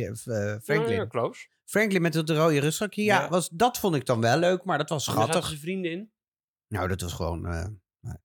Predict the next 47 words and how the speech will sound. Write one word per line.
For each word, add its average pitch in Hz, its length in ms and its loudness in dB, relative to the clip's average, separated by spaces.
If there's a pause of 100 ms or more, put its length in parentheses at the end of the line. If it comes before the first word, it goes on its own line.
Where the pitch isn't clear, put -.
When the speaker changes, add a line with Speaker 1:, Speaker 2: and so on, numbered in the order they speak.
(280)
Speaker 1:
oké, 175 140 2
Speaker 2:
Jij - 20 8
had - 20 6
Speaker 1:
de - 0 -
Speaker 2:
ook, 139 60 6
jij 160 80 6
Speaker 1:
volgende, 156 320 6
Speaker 2:
had 147 80 4
ook 160 80 2
zo'n 143 180 -2
rugzakje, 127 480 -4
maar 117 100 0
Speaker 1:
de 156 60 8
Speaker 2:
daar - 80 0
zaten 208 60 8
Speaker 1:
volgende 226 220 4
Speaker 2:
geen - 100 4
Speaker 1:
gaan 190 100 4
wij 185 80 6
Speaker 2:
vrienden 220 180 4
in. 208 80 2
Speaker 1:
niks - 100 -2
over 156 200 0
zeggen, 180 560 0
eh, 165 600 0
Sander. 165 560 -2 (300)
Want 165 500 2
deze 160 260 4
hebben 180 200 0
we 175 60 2
al 160 100 2
een 156 80 0
keer 156 160 0
besproken 139 380 -2
in 139 80 -2
de 117 80 -6
volgende, 185 460 -4
vorige 196 280 -2
kinderseries 170 560 -4
aflevering. 156 600 -2 (280)
Dus 127 140 -6
wij 190 260 4
mogen 175 240 -2
daar 160 100 0
niet 151 220 -2
over 143 180 -4
zeggen. 196 360 -4